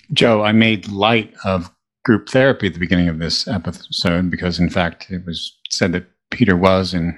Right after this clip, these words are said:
different kinds of therapy leading up to this. Um, but personally, I don't really make light of that. I, I endorse,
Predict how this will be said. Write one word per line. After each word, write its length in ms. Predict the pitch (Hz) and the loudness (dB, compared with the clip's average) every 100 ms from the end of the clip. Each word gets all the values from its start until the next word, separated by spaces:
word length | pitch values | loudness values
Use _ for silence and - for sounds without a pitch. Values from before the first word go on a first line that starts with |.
| - _ _ _ _ | -12 _ _ _ _
different 260 | 104 85 85 | -4 -2 -2
kinds 280 | 87 80 82 | -2 -2 -6
of 80 | |
therapy 420 | 80 87 85 - 87 | -2 0 0 -2 0
leading 260 | 87 87 | 2 4
up 120 | 87 | 2
to 120 | - 87 | 2 2
this. 360 | 90 - - _ - - _ _ _ | 2 0 -4 _ -20 -20 _ _ _
Um, 420 | 95 90 90 90 - _ _ _ - | 0 4 4 2 -4 _ _ _ 0
but 180 | 107 - - _ | 0 -2 -16 _
personally, 380 | 147 131 117 90 | 0 4 4 4
I 100 | 82 | 2
don't 240 | 85 82 _ _ _ _ _ | -2 -6 _ _ _ _ _
really 440 | 117 104 92 90 82 _ _ | 4 6 4 -2 -6 _ _
make 400 | 98 90 85 - - _ - - 107 | 4 4 2 -4 -16 _ -20 -6 0
light 220 | 90 90 | 2 0
of 80 | 82 | -4
that. 200 | 82 202 - _ 120 | -8 -10 -18 _ -2
I, 100 | 95 | -2
I 220 | 113 90 | 0 4
endorse, 680 | 90 87 87 82 - - | 4 4 2 2 0 0